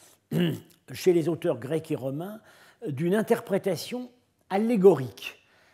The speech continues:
Ce serait l'allégorie de l'enlè-, de, de, de la montée de l'âme au ciel. C'est-à-dire cette idée que, euh, l'âme ne va pas naturellement être attirée vers sa destination céleste,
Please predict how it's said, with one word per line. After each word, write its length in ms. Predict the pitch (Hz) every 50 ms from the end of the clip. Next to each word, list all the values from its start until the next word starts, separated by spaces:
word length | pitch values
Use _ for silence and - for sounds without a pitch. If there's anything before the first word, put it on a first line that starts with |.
| _ _ _
Ce 140 | - -
serait 300 | - - - 196 190 190
l'allégorie 800 | 190 226 233 247 233 240 208 160 180 190 175 139 156 208 233 240
de 120 | 180 175
l'enlè-, 420 | 165 165 185 233 254 262 254 240 202
de, 160 | 170 160 180 -
de, 140 | 151 170 190
de 140 | 151 165
la 140 | 175 160 165
montée 480 | 175 208 247 254 233 247 - 285 294 240
de 100 | 190 202
l'âme 320 | 190 208 220 226 214 190
au 80 | 170 156
ciel. 720 | - - - - 156 160 143 123 117 110 101 95 92 90 - _ _ - - - _
C'est-à-dire 220 | _ - 151 131
cette 220 | - 175 - - 190
idée 320 | 202 170 214 262 254 -
que, 360 | - - 190 196 202 208 170 - - - - - _ _ -
euh, 200 | 165 175 175 160 - - - _ -
l'âme 480 | 147 147 180 220 240 254 262 240 226
ne 120 | 202 190 196
va 160 | 180 190 196
pas 220 | - - 247 240
naturellement 1120 | 214 202 220 220 220 - - 226 247 202 233 240 226 226 214 208 214 220 208 190 170 151 139
être 220 | 139 135 - -
attirée 540 | 143 135 - - 165 160 127 156 160 151 135
vers 200 | 117 131 117 -
sa 160 | - - 123
destination 680 | 117 135 123 - - - 147 131 123 113 - - 139 123
céleste, 640 | - - - 143 156 202 226 220 165 - - - 196